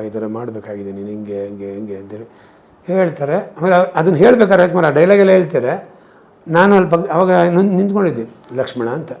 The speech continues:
ನನ್ನ ಹತ್ರ ಮಾತಾಡ್ಕೊಂಡು ಬರ್ತಾ ಇದ್ದಾರೆ, ನಾನಲ್ಲೇ ಇದ್ದೀನಿ. ಅಂದರೆ ಅಷ್ಟು ಇನ್ವಾಲ್ವ್ ಆಗ್ಬಿಟ್ಟಿದ್ದಾರೆ, ಹೇಳ್ತಾ ಹೋಗ್ತಾರೆ. ಕೊನೆಯಲ್ಲಿ ಅವರು ತುಂಬ ಚೆನ್ನಾಗಿ ಹೇಳಿ, ಕೊನೆಯಲ್ಲಿ, ಕೊನೆಗೆ ರಾಮ ಒಂದು ನಿಲ್-, ನಿಂತ್-, ನಿಂತ್ಕೋತಾನೆ ಅಂತ ನಿಂತ್ಕೊ-, ನಾನು ಅಣ್ಣನಾಗಿ ಹೇಳಿದೆ,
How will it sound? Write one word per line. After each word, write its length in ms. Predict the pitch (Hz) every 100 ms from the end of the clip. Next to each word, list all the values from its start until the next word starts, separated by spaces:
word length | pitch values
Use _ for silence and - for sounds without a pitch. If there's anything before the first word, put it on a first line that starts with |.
| -
ನನ್ನ 160 | 135 135
ಹತ್ರ 120 | 127
ಮಾತಾಡ್ಕೊಂಡು 380 | 135 139 127 127
ಬರ್ತಾ 180 | 123
ಇದ್ದಾರೆ, 220 | 113 104 101 - _ _ _ _
ನಾನಲ್ಲೇ 360 | 147 156 156 185
ಇದ್ದೀನಿ. 440 | 147 127 123 139
ಅಂದರೆ 200 | 160 247 - - - - -
ಅಷ್ಟು 260 | 147 -
ಇನ್ವಾಲ್ವ್ 320 | 156 170 190 180
ಆಗ್ಬಿಟ್ಟಿದ್ದಾರೆ, 320 | 151 139 127
ಹೇಳ್ತಾ 280 | 147 147 147
ಹೋಗ್ತಾರೆ. 380 | 139 117 120 110 - - - -
ಕೊನೆಯಲ್ಲಿ 400 | 180 214 226 185
ಅವರು 140 | 151
ತುಂಬ 220 | - 190
ಚೆನ್ನಾಗಿ 280 | 170 170 180
ಹೇಳಿ, 100 | 139
ಕೊನೆಯಲ್ಲಿ, 640 | 156 160 170 165 139 117 - - _ _ _
ಕೊನೆಗೆ 580 | - 156 190 196 175 139
ರಾಮ 280 | 127 135 139
ಒಂದು 380 | 127 123 120 123
ನಿಲ್-, 300 | 131 131 131
ನಿಂತ್-, 400 | 135 117 - 139
ನಿಂತ್ಕೋತಾನೆ 520 | 131 - 113 101 - - - -
ಅಂತ 140 | - 120
ನಿಂತ್ಕೊ-, 1400 | 117 110 - - - - - - - - - - -
ನಾನು 240 | 127 131 127
ಅಣ್ಣನಾಗಿ 500 | 127 156 156 131 117
ಹೇಳಿದೆ, 300 | 107 101